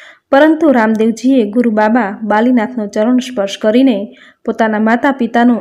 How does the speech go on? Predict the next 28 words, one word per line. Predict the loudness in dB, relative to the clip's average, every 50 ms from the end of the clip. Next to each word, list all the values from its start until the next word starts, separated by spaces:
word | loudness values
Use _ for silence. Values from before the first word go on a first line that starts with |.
| -4 -6
આ | -8 -8
પ્રસ્તાવનો | -6 -6 -8 -10 -6 -4 -2 0 0 0 0
અસ્વીકાર | -2 -4 -8 -8 -6 -8 -6 -2 -2 -2 -2 -2 -4
કર્યો. | -4 -4 -2 -4 -4 -6 -8 -12 -18 _ _ _ _ _ _
તેઓ | -4 -4 -4
કહેવા | -4 -4 -4 -2 0 2 2
લાગ્યા | 2 2 2 0 0 -4 -6 -8 -12 -18 -20 -20 -20 -20 -20 _ -2
કે | 0 2
મોટા | 4 4 4 4 2 2
ભાઈના | 2 2 2 2 2 2 2
હોવા | 0 0 0 0 0
છતાં | -2 -2 -4 -4 -2 -2 -2 -2 -2
નાના | -2 -2 -2 -4
ભાઈને | -4 -4 -2 0 0 0 0 -2 -4 -4
રાજાની | -4 -2 -2 0 2 2 2 2 2
પદવી | 0 -2 -4 -4 -4 -6 -6
શોભા | -4 -4 -4 -4 -4 -4 -4
દેતી | -2 -2 -2 -2 0 0
નથી. | 0 0 -2 -4 -8 -10 -10 -12 -14 -16 -18 _ _ _ -20 -20 -20 -20 _ -4
આ | -2 0
રાજ્યના | 2 2 2 2 2 2 2 4 4
અધિકારી | 2 0 0 0 0 0 2 2 2 0
તો | 0 -2 -2 -2
મોટા | -2 -4 -4 -4 -4 -2
ભાઈ | 0 0 0 0
વિરમદેવ | 0 0 -2 -2 -2 -2 -2 0 0 0 0
જ | -2
છે. | -2 -6 -6 -6 -6 -6 -8 -12